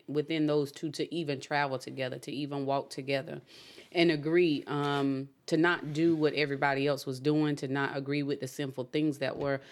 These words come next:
happening at that time. But the difference is what I wanna talk about is that there will also be people that won't agree with you, such as Lot's, uh, wife, who turned into a pillar of salt by looking back. And so, you know,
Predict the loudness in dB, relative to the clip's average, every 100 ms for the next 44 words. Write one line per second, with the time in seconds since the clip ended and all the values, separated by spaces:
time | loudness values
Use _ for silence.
0 | -20 -2 0 2 2 0 0 -2 0 0
1 | 0 2 2 2 0 -4 -14 -20 -14 -2
2 | 4 4 4 0 4 2 4 -2 -2 -4
3 | 0 2 4 4 2 2 -2 -2 0 0
4 | 2 0 2 2 2 0 2 0 0 -4
5 | -4 -6 -6 -6 -2 -2 2 2 2 -4
6 | -4 -4 -2 -4 -4 -6 -6 -12 -20 -8
7 | 2 2 4 -2 -2 0 2 0 -2 0
8 | 2 0 0 0 0 2 2 4 4 4
9 | 4 2 2 2 0 0 0 0 -4 -2
10 | 0 0 -4 -20 -10 2 4 4 2 0
11 | 0 2 0 -2 -8 -20 -20 _ 2 2
12 | 2 2 2 4 4 2 -2 2 4 4
13 | 2 0